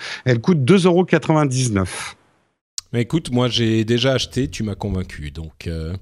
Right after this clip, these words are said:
Speaker 2: merci beaucoup pour ce conseil.
Speaker 1: Eh bien, de rien.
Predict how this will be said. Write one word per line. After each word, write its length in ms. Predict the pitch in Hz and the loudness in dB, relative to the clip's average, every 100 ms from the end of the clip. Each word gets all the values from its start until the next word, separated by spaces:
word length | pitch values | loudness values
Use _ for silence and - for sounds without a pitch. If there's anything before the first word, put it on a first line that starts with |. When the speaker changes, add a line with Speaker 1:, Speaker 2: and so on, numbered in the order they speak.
| _ _ _ - 90 | _ _ _ -12 -4
Speaker 2:
merci 320 | 95 - 101 | -4 -4 -6
beaucoup 260 | 90 - 127 | -8 -10 -12
pour 200 | - - | -12 -10
ce 100 | 107 | -10
conseil. 580 | 95 85 - 73 82 - _ _ _ _ - - | -10 -10 -10 -10 -12 -14 _ _ _ _ -14 -10
Speaker 1:
Eh 80 | 92 | -6
bien, 180 | 104 | -2
de 120 | 104 87 | -2 -4
rien. 200 | 82 | -10